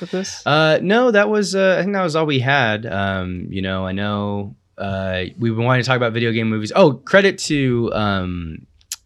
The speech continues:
Speaker 2: uh, Mickey Teals in the, uh, Discord. He actually had suggested this previously in, uh, one of the channels, I think, on our Discord server about video game movie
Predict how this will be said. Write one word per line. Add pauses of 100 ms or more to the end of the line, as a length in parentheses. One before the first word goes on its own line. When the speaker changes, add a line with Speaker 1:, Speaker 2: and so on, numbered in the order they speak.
(160)
Speaker 2:
uh, (120)
Mickey
Teals
in
the,
uh,
Discord.
He
actually
had
suggested
this
previously (480)
in,
uh,
one
of
the
channels,
I
think,
on
our
Discord
server
about
video
game
movie